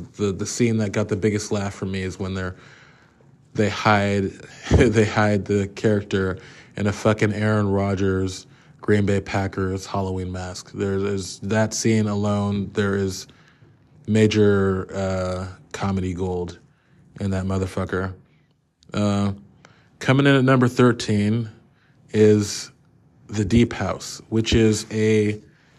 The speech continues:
twist on the haunted house formula. These, this couple goes, um, I think, diving into a lake or something to find a fully submerged house. And what they find once they don't wait until the doors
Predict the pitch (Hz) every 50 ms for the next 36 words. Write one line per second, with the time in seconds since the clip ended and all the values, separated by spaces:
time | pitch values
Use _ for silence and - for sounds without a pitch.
0 | _ _ _ - - - - 135 135 131 127 - - - - - 113 113 110 110
1 | 113 110 107 - - 113 113 110 104 - 95 98 - 110 104 101 101 - - -
2 | 107 104 98 95 92 87 87 90 87 90 87 95 95 95 - - - - 101 -
3 | - - 113 107 - 113 104 104 98 95 107 98 98 98 95 95 92 - - -
4 | - - - - _ _ _ _ _ _ _ - - 101 101 98 95 92 95 98
5 | 101 98 - - _ _ _ - 113 113 107 92 - 104 98 107 110 107 110 110
6 | 104 98 - - 98 92 92 92 95 98 - - 107 101 - - 110 104 101 110
7 | 107 107 110 110 110 107 107 107 - _ _ _ _ _ _ _ - - 98 -
8 | - - 104 104 107 104 101 95 - - - 110 107 107 101 - - 107 98 95
9 | 101 101 95 - - - 90 95 101 95 87 85 - - - - - _ _ _
10 | _ _ _ _ _ - 101 98 98 101 98 95 92 92 90 98 95 85 - 98
11 | 95 - - - 120 123 123 117 117 113 113 113 107 - - - - 101 98 98
12 | 98 - - - - 104 98 95 95 92 90 90 104 104 101 - - 95 101 101
13 | 101 101 101 - - - 95 - - 107 98 92 87 101 101 98 98 98 98 101
14 | 98 - - -